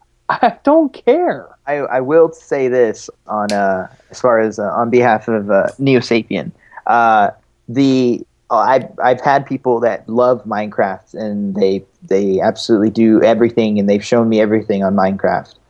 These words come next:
Speaker 2: I let them try Terraria, and they absolutely hated it. It was, I, I don't know if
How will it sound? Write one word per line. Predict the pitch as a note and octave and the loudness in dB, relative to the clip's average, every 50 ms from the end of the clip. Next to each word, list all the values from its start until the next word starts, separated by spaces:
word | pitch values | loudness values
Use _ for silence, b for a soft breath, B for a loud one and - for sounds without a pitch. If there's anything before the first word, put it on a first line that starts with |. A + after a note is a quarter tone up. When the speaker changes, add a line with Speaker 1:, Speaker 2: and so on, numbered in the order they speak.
| _ - | _ -2
Speaker 2:
I | G#2 G#2+ | 0 2
let | G#2+ A#2 A#2 - - | 2 2 0 0 0
them | B2 A#2+ G#2+ G#2 | 0 0 0 -2
try | - - - B2 A2+ A#2 A#2 B2+ B2+ B2 A#2 | -4 -2 0 2 2 4 4 2 2 2 0
Terraria, | - - A2 A2+ G#2 A2 B2 C3 C3+ C#3 D3 C#3+ - _ _ _ _ _ _ _ _ - | -2 -4 -2 0 2 4 4 2 2 0 -4 -8 -14 _ _ _ _ _ _ _ _ 0
and | B2 A2+ A2 | 0 0 2
they | B2 C3 B2+ - - | 2 0 0 -2 -4
absolutely | A#2+ A2+ G2+ - - C3 B2 A2+ E2 G2+ G2 | -6 -6 -6 -6 -6 -4 -4 -4 -4 -6 -8
hated | - - A2 G#2 G2+ F#2 D2+ | -6 -4 -4 -4 -4 -4 -6
it. | A1+ - - - - - _ _ _ _ _ _ _ _ _ _ _ _ _ _ _ _ - | -8 -10 -12 -18 -20 -20 _ _ _ _ _ _ _ _ _ _ _ _ _ _ _ _ 2
It | B2 A#2+ G#2+ G2+ | 4 4 4 4
was, | A#2+ A#2 A2 A2 G#2 G2 - - - - - _ _ _ _ _ _ _ _ _ _ _ _ _ _ _ _ _ _ _ _ _ - | 4 4 4 2 0 -2 -6 -12 -16 -20 -20 _ _ _ _ _ _ _ _ _ _ _ _ _ _ _ _ _ _ _ _ _ -8
I, | - G2 A2+ F2+ G#2 C3+ C#3 C3 - - | -6 -4 -2 0 0 0 0 -2 -4 -4
I | C3+ C3 A#2+ C#3 | -2 0 2 2
don't | C#3 C#3 C#3 C#3 C#3 - C#3 | 2 2 0 -2 -6 -6 -2
know | C#3 C#3 C#3+ C3+ C3 B2+ A#2 | 0 2 4 4 2 2 0
if | A#2+ A#2 | -2 -4